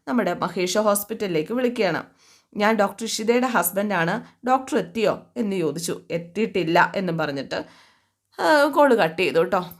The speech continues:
"ഇനി നമ്മൾ എവിടെ പോയി അന്വേഷിക്കും? എനിക്കറിയില്ല അച്ഛാ" എന്ന് മഹേഷ് പറയുകയാണ്. ഈ സമയത്ത് നമ്മുടെ,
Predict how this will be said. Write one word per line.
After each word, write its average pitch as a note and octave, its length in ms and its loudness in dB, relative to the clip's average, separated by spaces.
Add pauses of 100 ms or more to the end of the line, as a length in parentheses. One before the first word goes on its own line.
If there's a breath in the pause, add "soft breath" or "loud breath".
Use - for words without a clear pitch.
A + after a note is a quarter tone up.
(120)
"ഇനി C4 140 -2
നമ്മൾ G#3 260 2
എവിടെ A3 320 4
പോയി G#3+ 300 2
അന്വേഷിക്കും? F3 640 -2 (160)
എനിക്കറിയില്ല G3 800 0 (540 loud breath)
അച്ഛാ" F#3+ 300 0 (120)
എന്ന് F3 200 -2
മഹേഷ് E3+ 380 -4
പറയുകയാണ്. D#3+ 520 0 (260 loud breath)
ഈ D#4+ 120 -2
സമയത്ത് F#3+ 420 -2 (300)
നമ്മുടെ, G#3 320 0